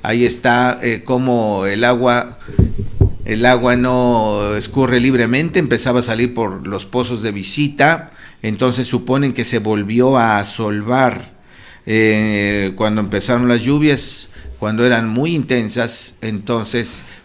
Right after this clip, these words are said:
pues, el agua salía, brotaba de estos lugares, de día también ya, con las descargas, eh, cuando se empieza a llenar, seguramente empieza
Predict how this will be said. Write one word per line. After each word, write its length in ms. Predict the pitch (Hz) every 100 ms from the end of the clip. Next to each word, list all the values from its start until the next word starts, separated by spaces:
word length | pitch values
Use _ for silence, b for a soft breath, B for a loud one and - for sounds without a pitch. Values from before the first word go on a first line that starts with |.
| -
pues, 200 | 110 113
el 140 | 104
agua 560 | 104 107 107 104 101 -
salía, 600 | - 110 107 117 110 95
brotaba 1000 | 104 104 - 120 110 101 95 95 - - -
de 320 | 107 110 110
estos 380 | 107 - 107 98
lugares, 680 | 110 135 147 170 165 - B B B
de 180 | 101 110
día 320 | 104 113 113
también 580 | - 98 101 123 180 175
ya, 520 | 117 131 147 - - -
con 260 | - 107 104
las 680 | 95 92 85 87 - -
descargas, 1000 | 98 95 - 139 135 123 123 - - - - - -
eh, 600 | 110 104 104 101 98 92
cuando 260 | 101 95 92
se 120 | 107
empieza 340 | 95 113 120
a 20 |
llenar, 340 | 113 123 143 151
seguramente 840 | 120 107 110 135 131 127 135 123 B B B
empieza 1000 | 101 104 101 113 110 - 107 101 92 -